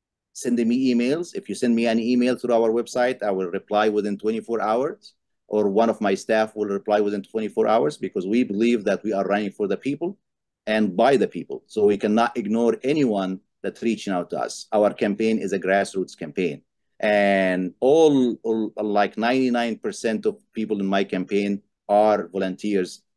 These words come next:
They are not paid. We have practicing physicians, we have professors, we have engineers, we have students, we have people from all walks of life working with us on this campaign. And I invite everyone here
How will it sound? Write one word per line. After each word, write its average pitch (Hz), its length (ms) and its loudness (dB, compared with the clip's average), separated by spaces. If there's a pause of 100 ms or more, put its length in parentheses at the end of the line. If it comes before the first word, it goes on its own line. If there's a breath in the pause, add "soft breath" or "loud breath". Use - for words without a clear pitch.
They 104 100 2
are 98 80 4
not 101 280 -2
paid. - 320 -8 (300)
We 87 120 -4
have 98 360 2 (380)
practicing 113 400 0
physicians, 95 580 -4
we 82 120 -12
have 98 240 -4
professors, 95 640 -4
we 82 100 -10
have 95 180 0
engineers, 92 640 -2
we 85 120 -6
have 87 180 -6
students, - 600 -2 (260)
we 104 120 0
have 107 400 2
people 131 220 0
from 110 280 0
all 117 200 2
walks 107 280 0
of 98 120 -16
life 98 260 0
working 98 420 -4
with 87 140 -6
us 92 320 -4
on 90 120 -4
this 90 160 -4
campaign. 80 420 -8
And 82 140 -6
I 80 60 -4
invite 104 520 0
everyone 98 960 -2
here 104 320 0